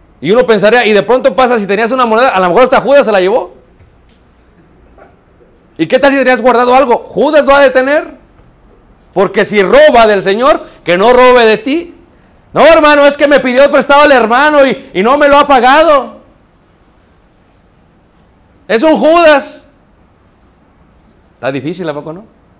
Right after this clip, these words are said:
No sé si haya problemas aquí de préstamos. Pero te preguntas, en el arca, cuando van ellos caminando, chocan, duermen, están con ellos. Imagínate aquel hombre que dudó, Tomás.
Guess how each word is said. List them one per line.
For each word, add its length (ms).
No 160
sé 100
si 80
haya 160
problemas 320
aquí 200
de 80
préstamos. 520
Pero 240
te 120
preguntas, 800
en 200
el 160
arca, 480
cuando 260
van 200
ellos 280
caminando, 720
chocan, 580
duermen, 760
están 340
con 200
ellos. 600
Imagínate 640
aquel 340
hombre 340
que 160
dudó, 540
Tomás. 640